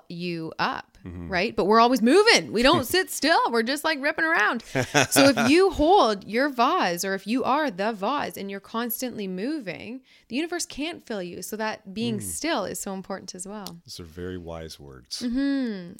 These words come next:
Speaker 1: I, I, yeah, I love stuff like this. I know that you have a huge interest in public speaking.
Speaker 2: Mm-hmm.
Speaker 1: Where did that come from?
Speaker 2: Wow.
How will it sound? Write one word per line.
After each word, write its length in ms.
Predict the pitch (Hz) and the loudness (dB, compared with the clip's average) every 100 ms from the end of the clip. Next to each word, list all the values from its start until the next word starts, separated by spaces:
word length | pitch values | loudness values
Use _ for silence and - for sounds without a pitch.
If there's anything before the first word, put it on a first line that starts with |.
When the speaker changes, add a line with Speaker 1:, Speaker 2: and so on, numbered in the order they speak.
| - | 0
Speaker 1:
I, 180 | 247 247 | 4 4
I, 240 | 233 214 | 2 -2
yeah, 200 | 214 190 - | 0 0 2
I 100 | 196 | 2
love 260 | 196 196 | 2 0
stuff 280 | - 180 - | -2 -8 -6
like 160 | 170 - | -10 -10
this. 280 | 160 170 - _ - _ _ _ - | -12 -14 -20 _ -20 _ _ _ -2
I 200 | 240 285 | 2 4
know 260 | 285 320 359 | 4 4 2
that 140 | 339 | -2
you 180 | 226 247 | -4 -2
have 180 | 240 220 | -2 -4
a 60 | |
huge 540 | 196 - 220 226 208 - | -6 -6 -4 -2 -4 -4
interest 580 | 196 180 208 190 - - | -6 -6 -6 -8 -12 -10
in 320 | 190 185 185 | -8 -6 -6
public 320 | 180 180 175 - | -8 -8 -8 -12
speaking. 540 | - 170 - 50 - | -14 -12 -12 -14 -16
Speaker 2:
Mm-hmm. 120 | 123 202 | -6 2
Speaker 1:
Where 100 | 269 | 2
did 120 | 339 | 4
that 160 | 359 - | -2 -2
come 180 | 226 | -4
from? 300 | 202 151 90 _ _ _ _ _ _ _ _ _ _ _ _ _ _ _ _ _ _ | -6 -10 -16 _ _ _ _ _ _ _ _ _ _ _ _ _ _ _ _ _ _
Speaker 2:
Wow. 640 | 101 110 139 143 98 73 | -4 -2 -2 -2 -4 -8